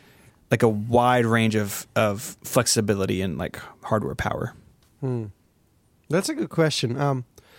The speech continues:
Speaker 2: I, I would say that with, that great responsibilities require greater power,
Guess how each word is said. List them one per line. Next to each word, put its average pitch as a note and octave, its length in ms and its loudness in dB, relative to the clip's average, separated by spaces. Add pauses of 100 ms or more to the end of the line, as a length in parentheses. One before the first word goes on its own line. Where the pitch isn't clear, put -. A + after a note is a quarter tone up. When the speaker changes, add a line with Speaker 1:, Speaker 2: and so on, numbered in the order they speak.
(180)
Speaker 2:
I, - 180 0
I F#3 180 4
would D4+ 160 0
say F3 480 2 (400)
that C3+ 320 2
with, C3+ 260 2 (1500)
that D3 440 0
great F3 400 4
responsibilities E3 800 0
require C#3 580 2
greater B2+ 540 2
power, C3 580 -2